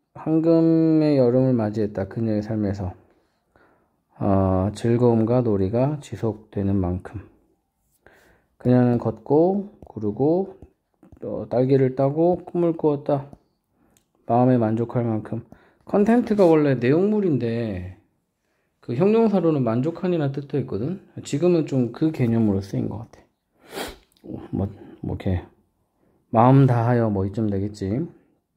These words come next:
구월이 왔을 때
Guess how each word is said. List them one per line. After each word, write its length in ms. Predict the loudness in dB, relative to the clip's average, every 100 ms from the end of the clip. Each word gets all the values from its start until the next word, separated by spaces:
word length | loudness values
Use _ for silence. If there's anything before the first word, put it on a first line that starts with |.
| _ _ _ _ _ _ -20 -20 -20 -20 _ _ _ _
구월이 340 | 6 8 8
왔을 420 | 6 4 0 -4 -2
때 380 | -4 -4 -8